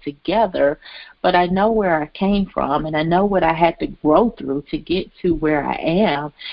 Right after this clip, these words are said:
and to finally be okay with me being who I am and not always shrinking back or dimming my light for other people or discounting myself or discrediting myself. And you're gonna hear me use those words a lot,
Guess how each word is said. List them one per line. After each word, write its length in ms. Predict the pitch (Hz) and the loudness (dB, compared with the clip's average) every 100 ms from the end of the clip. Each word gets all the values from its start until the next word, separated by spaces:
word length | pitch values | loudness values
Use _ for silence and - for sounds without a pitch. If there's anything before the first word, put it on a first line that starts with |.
| - | -4
and 180 | - 165 | 0 0
to 80 | 170 - | 0 0
finally 460 | 156 180 214 214 185 | 4 4 4 4 2
be 500 | 170 170 165 160 156 - - - | 0 0 -2 -4 -8 -20 -14 0
okay 460 | 185 180 - 190 220 | 0 0 0 0 2
with 220 | 170 165 | -2 -2
me 280 | 165 185 190 | -2 0 0
being 220 | 170 165 | -2 -4
who 280 | 151 - 208 | -4 0 2
I 180 | 202 226 | 2 0
am 540 | - 151 143 143 151 - | -2 -6 -2 -2 -4 -6
and 280 | 165 160 160 | -4 -2 0
not 420 | 165 165 170 160 - | 0 2 0 -2 0
always 400 | 156 165 170 170 - | 0 0 0 0 -2
shrinking 360 | - 185 - 160 | -4 -4 -4 -8
back 340 | 147 151 170 - | -4 -2 -2 -4
or 140 | 160 - | -10 -2
dimming 320 | 160 170 156 | -2 -2 -6
my 140 | 151 147 | -6 -4
light 320 | 143 143 156 | -2 -2 -4
for 160 | - 147 | -4 -2
other 240 | 151 156 | -2 -2
people 560 | 147 - 156 - 185 196 - - - | -4 -2 -2 0 -2 -2 -8 -16 -2
or 120 | 147 | 0
discounting 760 | 151 165 170 - 175 151 175 175 | 2 4 2 0 -4 -2 -2 0
myself 500 | 170 175 - 160 180 | 0 -2 -4 -8 -6
or 100 | 156 | -6
discrediting 720 | 139 143 - 160 151 175 180 180 | -4 -6 -4 0 2 0 0 2
myself. 440 | 175 180 175 185 | 0 0 0 0
And 120 | 165 | 0
you're 120 | 160 151 | -2 -4
gonna 160 | 151 | -2
hear 180 | 160 175 | 2 2
me 120 | 170 | 0
use 320 | 165 160 170 - | -4 -2 -2 -2
those 240 | 156 160 160 | -4 -2 0
words 240 | 156 - | 0 0
a 60 | 160 | -12
lot, 460 | 139 135 156 214 | -10 -2 0 0